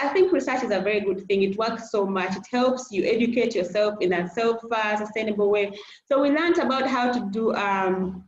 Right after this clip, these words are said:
virtual tours. We did, uh, started with culture. We did, uh,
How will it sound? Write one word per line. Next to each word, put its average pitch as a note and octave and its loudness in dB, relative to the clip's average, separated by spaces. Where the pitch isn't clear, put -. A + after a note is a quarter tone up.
virtual C4+ 0
tours. C4 2
We G3+ 0
did, A3 -2
uh, F3+ 0
started B3 0
with F#3+ 0
culture. A#3+ 0
We F#3+ 4
did, F#3 0
uh, E3 0